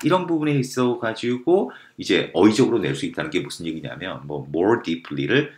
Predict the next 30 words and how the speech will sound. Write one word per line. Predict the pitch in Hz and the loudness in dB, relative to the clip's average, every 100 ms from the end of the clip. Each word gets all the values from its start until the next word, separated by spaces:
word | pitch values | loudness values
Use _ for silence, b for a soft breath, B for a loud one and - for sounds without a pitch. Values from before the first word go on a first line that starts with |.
| _ | _
예를 | 73 71 | -2 -2
들어서 | 67 67 - 62 | -2 -8 -10 -4
less를 | 69 107 - 82 67 | 2 2 2 -4 -6
한다든지 | 64 64 - - - - - | -6 -10 -12 -16 -18 -18 -6
얘도 | 73 - | -2 0
마찬가지야. | 76 69 - 78 71 67 67 95 156 190 B B B _ | -2 -4 -8 -6 -4 -6 -4 0 0 -2 B B B _
그리고 | - 92 110 | -2 0 0
이제 | 95 85 82 | 0 -2 -2
감정적으로 | - 85 95 113 104 117 135 135 | -2 -2 -2 -4 -2 0 0 -2
불러일으킨다. | 92 87 76 69 - 67 62 82 - - - | -2 0 0 -2 -8 -10 -2 -2 -2 -12 -12
뭐 | 69 | -4
이런 | 76 82 | -4 -4
부분. | 69 - | -6 -6
이런 | 107 156 175 | -2 0 2
부분은 | 156 143 | 0 0
이제 | 131 - 76 - | -4 -4 -4 -2
evocative. | 98 - 101 - - - - 65 | -2 0 -2 -2 -6 -6 -4 -4
이, | 76 | -2
이거는 | 90 98 101 95 - - | -4 -2 -2 -4 -6 2
어휘를 | 92 131 160 139 | 6 8 8 4
너희가 | 78 73 71 | 0 -2 -4
체크하라는 | - - 87 78 71 | -6 -8 -8 -8 -8
차원에서 | 85 82 71 73 | -10 -8 -10 -10
표시를 | - 92 - 76 | -8 -6 -4 -6
했고 | - - 90 - B B B - | -8 -6 -6 -6 B B B -2
그 | - | 4
다음에 | 117 123 170 - | 6 6 2 -2
어떤 | 101 87 | -4 -2
주요한 | 98 104 104 107 | 0 0 0 -4
사건들이 | 107 - - 131 123 82 90 104 - | -8 -14 -8 -6 -2 -2 -2 -4 -6